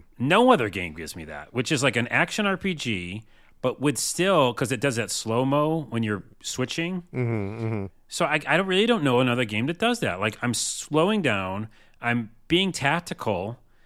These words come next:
Speaker 1: and I'm, like, l-, even looking at some Pokemon shit, which I don't, don't normally like, which is, like, this one's fire
Speaker 2: Like the
Speaker 1: resistant.
Speaker 2: attributes and stuff.
Speaker 1: Yeah.
Speaker 2: Yeah, yeah.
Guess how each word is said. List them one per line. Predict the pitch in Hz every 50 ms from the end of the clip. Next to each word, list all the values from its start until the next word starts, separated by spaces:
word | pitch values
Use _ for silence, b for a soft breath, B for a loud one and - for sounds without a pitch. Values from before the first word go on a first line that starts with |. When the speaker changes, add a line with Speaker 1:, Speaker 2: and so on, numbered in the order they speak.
| - - - _ _ -
Speaker 1:
and | 123 127 127
I'm, | 123 123 123
like, | 127 131 123 - -
l-, | 139 -
even | - 131 151 175 208 190 180
looking | 180 - 185 175
at | 151 123
some | - 143 123 110 104 - - - - -
Pokemon | - 131 143 - 143 113 98 92 85
shit, | - - 101 101
which | 98 - -
I | 104 101
don't, | 113 120 107 113 123 - - 92
don't | 117 135 127 113
normally | 110 110 107 101 98 95 87 87 87
like, | 90 98 117 104 82 85 82 - -
which | 95 -
is, | 107 87 98
like, | 95 92 85 -
this | - 104 90 -
one's | 107 98 -
fire | - - - 95 95 110
Speaker 2:
Like | 110
the | 95
Speaker 1:
resistant. | - 120 113 117
Speaker 2:
attributes | 120 - 120 104 104 101 95 - -
and | 95 87
stuff. | - - 92 95
Speaker 1:
Yeah. | 113 110 101 92 87 87 90
Speaker 2:
Yeah, | 87
yeah. | 90 87 87